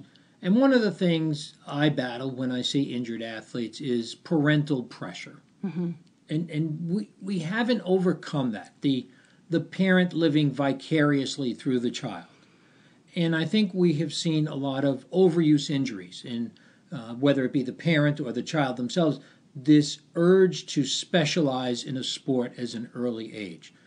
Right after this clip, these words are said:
Speaker 1: It's almost the antithesis of what you're saying with physical literacy. So how do we get around that? I mean,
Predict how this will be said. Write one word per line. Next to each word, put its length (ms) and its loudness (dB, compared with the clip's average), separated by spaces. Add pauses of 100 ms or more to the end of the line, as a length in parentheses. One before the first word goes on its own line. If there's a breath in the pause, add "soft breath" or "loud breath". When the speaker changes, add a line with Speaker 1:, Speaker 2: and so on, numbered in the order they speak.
(320 soft breath)
Speaker 1:
It's 180 -2
almost 360 2
the 140 0
antithesis 720 0
of 140 -4
what 160 -4
you're 80 -4
saying 500 -2
with 320 -2 (160)
physical 460 -2
literacy. 560 -8 (380 soft breath)
So 180 2
how 220 4
do 80 4
we 120 6
get 220 4
around 640 0
that? 300 -6
I 80 0
mean, 440 4